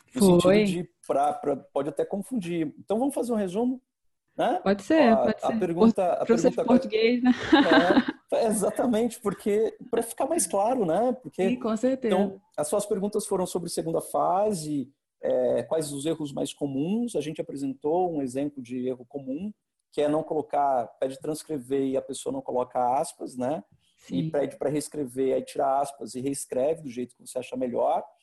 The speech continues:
Speaker 1: É, a concorrência é muito grande na segunda fase, então tem que saber o conteúdo, o conteúdo todo mundo sabe, mas é o como você pode se diferenciar. Como? A gente apresentou a questão dos exercícios,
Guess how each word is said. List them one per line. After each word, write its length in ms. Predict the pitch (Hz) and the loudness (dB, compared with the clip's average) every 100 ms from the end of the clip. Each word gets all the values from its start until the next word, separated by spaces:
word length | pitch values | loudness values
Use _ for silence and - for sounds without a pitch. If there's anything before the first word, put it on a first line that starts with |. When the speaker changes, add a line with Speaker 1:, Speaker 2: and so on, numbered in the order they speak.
| _ _ _ _ - | _ _ _ _ -2
Speaker 1:
É, 580 | 151 151 143 139 135 - | 0 2 2 2 2 0
a 80 | - | -2
concorrência 520 | 190 185 175 170 175 | -2 0 -2 -2 -6
é 20 | |
muito 200 | 165 160 | -8 -8
grande 600 | 143 151 196 233 196 135 | -2 0 2 0 -2 -4
na 80 | 127 | -6
segunda 300 | - 135 135 | -6 -4 -4
fase, 480 | - 139 139 131 131 | 0 0 0 0 -4
então 340 | - 143 156 _ _ _ _ | -2 -2 -4 _ _ _ _
tem 100 | 151 | -8
que 60 | - | -4
saber 200 | 156 139 | -2 -2
o 80 | 135 | -2
conteúdo, 800 | 147 147 160 151 147 190 233 233 | -4 -4 -4 -2 -2 -2 -2 -4
o 220 | 214 - | -8 -10
conteúdo 340 | - 147 151 160 | -6 -4 -4 -4
todo 200 | 156 147 | -4 -4
mundo 180 | 147 147 | -4 -6
sabe, 480 | - 151 185 202 208 _ _ | -2 0 0 -2 -8 _ _
mas 160 | - 139 | -6 -2
é 40 | |
o 120 | 180 180 - | -2 -4 -4
como 480 | 214 247 240 139 - _ | -2 0 0 -2 -6 _
você 160 | 143 - | -16 -6
pode 220 | 143 131 | -6 -6
se 140 | - | -10
diferenciar. 760 | 135 143 143 143 - 120 107 - _ _ _ | -10 -4 -4 -4 0 0 0 -4 _ _ _
Como? 320 | 160 135 104 | 0 0 0
A 20 | |
gente 220 | 104 180 | -2 -4
apresentou 460 | 156 160 165 156 156 | -4 -4 -4 -2 -2
a 60 | 147 | -2
questão 260 | 139 151 | -4 -6
dos 120 | 139 | -4
exercícios, 840 | 156 190 226 - 185 214 - 240 - | -4 -2 -4 -4 -4 -4 -8 -16 -18